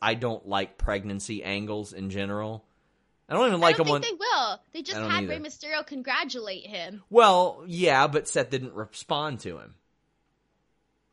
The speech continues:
Speaker 2: Well, I don't know then.
Speaker 1: Yeah. Well, guys, we got plenty of stuff on Fightful.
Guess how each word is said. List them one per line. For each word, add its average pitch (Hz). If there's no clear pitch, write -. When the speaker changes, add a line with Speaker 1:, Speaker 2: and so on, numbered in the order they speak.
Speaker 2:
Well, 190
I 196
don't 175
know 160
then. 151
Speaker 1:
Yeah. 202
Well, 220
guys, 202
we 185
got 190
plenty 185
of 160
stuff 170
on 147
Fightful. 151